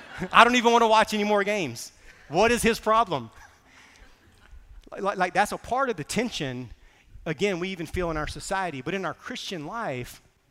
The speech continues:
a part of what happens as the Spirit continues to shape and mold us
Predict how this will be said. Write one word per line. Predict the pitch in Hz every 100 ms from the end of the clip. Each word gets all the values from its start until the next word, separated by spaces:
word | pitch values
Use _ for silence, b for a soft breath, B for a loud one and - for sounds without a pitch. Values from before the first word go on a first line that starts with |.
| _ _ _ -
a | -
part | 202 202
of | 151
what | 135
happens | 165 180 139 135
as | 135
the | 123
Spirit | - 185 185 190
continues | 147 - 156 143 135 - B B B
to | 135
shape | - 170 185 147
and | 127
mold | 143 202 160
us | 113 113 -